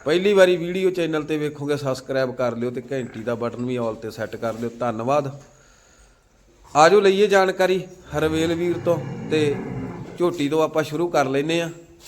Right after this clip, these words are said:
ਕੀ ਹਿਸਾਬ ਕਿਤਾਬ ਆ, ਕਿਹੜਾ ਸੂਆ ਸੂਈ ਆ ਕਰਮ ਵਾਲੀ ਤੇ ਕਿਹੜੇ ਘਰ ਦਾ ਇਹ ਸ਼ਿੰਗਾਰ ਬਣਦੀ ਆ, ਬੜੀ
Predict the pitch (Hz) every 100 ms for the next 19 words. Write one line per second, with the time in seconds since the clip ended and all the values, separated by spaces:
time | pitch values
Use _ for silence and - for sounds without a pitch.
0 | - _ _ _ - 175 175 180 156 131
1 | 139 139 143 143 143 160 156 143 135 131
2 | 131 123 127 127 123 117 120 120 117 -
3 | _ _ _ _ 123 143 160 175 165 147
4 | 107 131 127 127 127 127 123 131 131 147
5 | 139 127 127 127 -